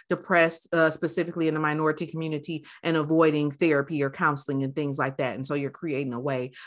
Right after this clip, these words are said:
for you to be able to serve them. So that's one of the big things that I see is these people,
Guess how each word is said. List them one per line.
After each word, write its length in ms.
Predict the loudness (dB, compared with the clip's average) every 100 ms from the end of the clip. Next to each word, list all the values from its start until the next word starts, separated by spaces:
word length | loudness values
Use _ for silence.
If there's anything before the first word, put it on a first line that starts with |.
| -10
for 60 | -8
you 140 | -4
to 80 | -6
be 120 | -4
able 140 | -4 -4
to 80 | -4
serve 240 | -2 -4 -6
them. 160 | -12 -12 -20 -10
So 520 | 2 6 6 6 2 -4 _ _ _ _ _ -12 -2
that's 280 | 2 2 4
one 180 | 4 4
of 60 |
the 80 | 4
big 220 | 4 2
things 240 | 4 -2 2
that 140 | 0
I 40 | 0
see 260 | 0 0
is 160 | 0 -2 _ 0
these 240 | 0 0
people, 520 | -2 -2 4 4 4